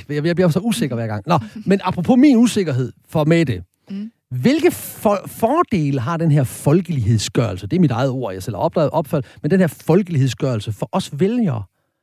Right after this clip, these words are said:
Speaker 1: har det nogle fordele for os, at det bliver mere folkeligt?
Speaker 2: Mm, ja, men der er jo den her sådan identifikationsfaktor, at, jamen,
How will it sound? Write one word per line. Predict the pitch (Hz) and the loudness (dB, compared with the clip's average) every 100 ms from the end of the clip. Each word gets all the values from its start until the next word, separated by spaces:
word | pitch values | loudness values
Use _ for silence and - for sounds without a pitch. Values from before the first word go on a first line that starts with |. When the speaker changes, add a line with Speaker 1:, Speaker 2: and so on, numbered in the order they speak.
| _ - | _ -4
Speaker 1:
har | 220 | 2
det | |
nogle | 240 | 2
fordele | - 233 262 220 | 2 0 0 -2
for | - | -2
os, | 247 - | -2 -2
at | 190 | -6
det | 165 | -4
bliver | 175 | 0
mere | 170 165 | 0 0
folkeligt? | - 175 - 131 104 - _ _ _ _ _ _ _ _ _ - | -4 -8 -8 -10 -12 -16 _ _ _ _ _ _ _ _ _ -10
Speaker 2:
Mm, | 254 247 233 | -6 -4 -4
ja, | 202 180 175 | -4 -6 -4
men | 185 180 | -6 -6
der | 175 | -4
er | 208 | -2
jo | 254 | -2
den | 269 269 | -2 -2
her | 254 | -2
sådan | 233 226 214 214 202 196 196 - 175 190 | -4 -6 -6 -10 -6 -6 -6 -12 -12 -8
identifikationsfaktor, | 175 185 277 208 - 175 165 - 170 175 _ _ - | -8 -6 -4 -4 -6 -8 -8 -12 -12 -12 _ _ -6
at, | 175 - - - _ _ | -6 -6 -18 -20 _ _
jamen, | 175 175 170 | -8 -8 -10